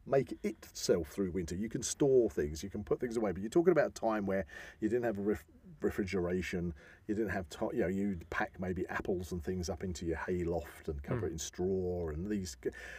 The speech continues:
Speaker 1: you'd, um, you know, uh, salt meat and things to preserve it.
Speaker 2: Yeah.
Speaker 1: But you ended up having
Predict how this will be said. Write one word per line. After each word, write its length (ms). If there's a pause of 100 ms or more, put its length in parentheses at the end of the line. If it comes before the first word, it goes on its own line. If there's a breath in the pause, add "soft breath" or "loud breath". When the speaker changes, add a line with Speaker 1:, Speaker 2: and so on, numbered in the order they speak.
(140 loud breath)
Speaker 1:
you'd, 160 (440 soft breath)
um, 420 (300 soft breath)
you 80
know, 280 (120)
uh, 500
salt 520
meat 380
and 120
things 260
to 200
preserve 480
it. 140 (180)
Speaker 2:
Yeah. 240
Speaker 1:
But 180
you 220
ended 280
up 180 (100)
having 380